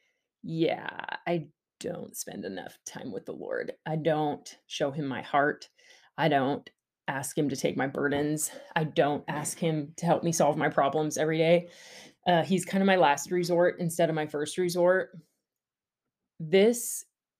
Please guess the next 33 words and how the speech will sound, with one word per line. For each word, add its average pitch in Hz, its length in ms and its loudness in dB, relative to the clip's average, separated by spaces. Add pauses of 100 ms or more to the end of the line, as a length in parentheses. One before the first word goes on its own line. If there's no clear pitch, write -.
(220)
verse 175 300 2
here 196 200 2
is 170 160 -2
just 175 220 -6
an 190 80 -6
encouragement 185 640 -6
to 175 100 -10
start 160 480 -2 (100)
by 151 200 -6
asking 175 460 -6
him 175 180 0
to 170 80 -2
teach 190 320 -4
you 180 60 0
how 196 140 -2
to 185 100 0
do 185 180 2
it. - 280 -4 (1000)
Okay? 190 360 2 (100)
You 202 160 4
could 196 260 0
turn 226 240 4
this 214 160 2
podcast 180 560 -2
off 160 200 2
right 175 200 2
now 156 420 0 (540)
and 170 320 2
just 170 260 -4
pray 170 260 -2
and 151 140 -10
say, 165 260 -4
"Lord, 156 360 -10